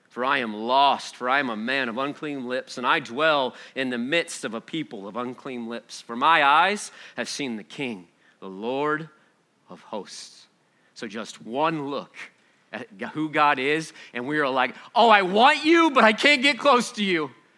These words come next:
Oh, you're beautiful. You're amazing. Oh, woe is me." Do you see this thing happening? We're holy, holy, holy. This is the defining characteristic of our God,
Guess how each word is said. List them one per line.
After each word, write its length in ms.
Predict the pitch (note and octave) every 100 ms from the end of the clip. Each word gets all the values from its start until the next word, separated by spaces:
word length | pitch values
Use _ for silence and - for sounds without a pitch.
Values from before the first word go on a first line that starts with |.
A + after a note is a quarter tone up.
| _ -
Oh, 200 | A#3 B3
you're 240 | A3 A#3+ F3+
beautiful. 560 | F#3 C#4 C4+ G#3 G#3
You're 140 | G3+ G#3+
amazing. 720 | F#3+ G#3+ C4+ C4+ A3 F#3+ D#3+ - -
Oh, 300 | A3 B3 A#3
woe 300 | G#3 A#3 A#3+
is 180 | A3 F#3+
me." 260 | G#3+ G3
Do 80 | D3+
you 80 | F#3
see 200 | - A#3+
this 220 | A3+ G#3+
thing 160 | A3+ G#3+
happening? 560 | G#3 A#3+ C4 B3+ C#4 - -
We're 140 | F#3+
holy, 380 | F3+ A3+ B3+ B3+
holy, 340 | A#3+ A#3+ A#3
holy. 480 | A3 A3 G#3+ F3 C3+ - _ _ _ _ _ _ _ _ _
This 260 | E3+ A3+ A3+
is 140 | F#3+
the 100 | E3+
defining 500 | D#3+ - G3 F#3+ F3
characteristic 760 | F#3 F#3 F3 E3+ E3+ - D3 C#3
of 160 | D#3
our 200 | D3+ D3
God, 400 | B2+ D#3+ D3 B2